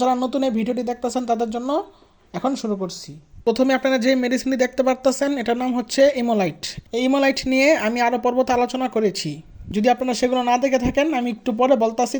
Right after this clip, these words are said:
তখন দেখে নিয়েন। এটা আপনারা এক লিটার পানিতে এক মিলি দিবেন, আর এটার দাম একশত ষাট টাকা। এটা মুরগির বাচ্চা রোগ প্রতিরোধ ক্ষমতা বৃদ্ধিতে সাহায্য করে। তারপরে আপনারা যে মেডিসিনটি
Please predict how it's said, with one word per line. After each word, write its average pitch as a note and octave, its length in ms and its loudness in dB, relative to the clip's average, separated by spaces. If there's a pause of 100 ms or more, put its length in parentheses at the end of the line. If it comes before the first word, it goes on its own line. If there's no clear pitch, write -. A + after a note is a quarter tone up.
তখন B3 180 -2 (100)
দেখে G3 240 -4
নিয়েন। D3 180 -8 (420)
এটা G#3+ 240 2
আপনারা C4+ 300 2 (280)
এক - 160 0
লিটার B3+ 300 2
পানিতে B3+ 340 2 (480)
এক A#3 140 0
মিলি A3+ 300 0
দিবেন, D#3+ 200 -4 (560)
আর D#3+ 60 -8 (100)
এটার A#3 220 0
দাম B3 180 4
একশত A#3 320 -2 (160)
ষাট G#3+ 180 0 (120)
টাকা। G#3 220 -4 (460)
এটা G3+ 200 4 (120)
মুরগির B3 280 2
বাচ্চা C4+ 220 0
রোগ B3 220 2
প্রতিরোধ C4+ 320 -4
ক্ষমতা A#3+ 300 0
বৃদ্ধিতে A3 480 0 (160)
সাহায্য G#3 320 0 (160)
করে। E3+ 200 2 (420)
তারপরে A3 280 2
আপনারা C4+ 280 -2
যে C4 60 2 (120)
মেডিসিনটি B3+ 400 0